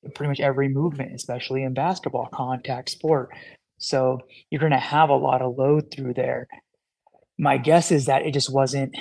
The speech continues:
that discomfort was to, was at a higher level than what they anticipated, because usually you come back, right, you start ramping up, you have some discomfort that's within certain parameters,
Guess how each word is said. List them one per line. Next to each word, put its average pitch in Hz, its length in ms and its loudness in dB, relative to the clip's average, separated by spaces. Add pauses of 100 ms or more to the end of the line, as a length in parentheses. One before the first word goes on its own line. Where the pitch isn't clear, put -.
(220)
that 139 200 2
discomfort 147 720 -2
was 135 360 0 (240)
to, - 260 -4
was 139 340 -2 (360)
at 139 100 4
a 131 80 4
higher 139 500 2
level 143 520 4 (580)
than 139 140 0
what 135 160 0
they 127 180 0
anticipated, 156 640 2 (380)
because 131 320 -2
usually 147 460 -2 (260)
you 139 80 -12
come 160 220 2
back, 131 500 2 (480)
right, 139 160 0
you 151 60 -2
start 139 240 0
ramping 147 400 2
up, 127 320 2 (400)
you 123 80 -6
have 131 240 -2
some 151 100 -2
discomfort 143 560 0
that's - 180 -8
within 139 240 -4
certain - 240 -8
parameters, 131 680 -4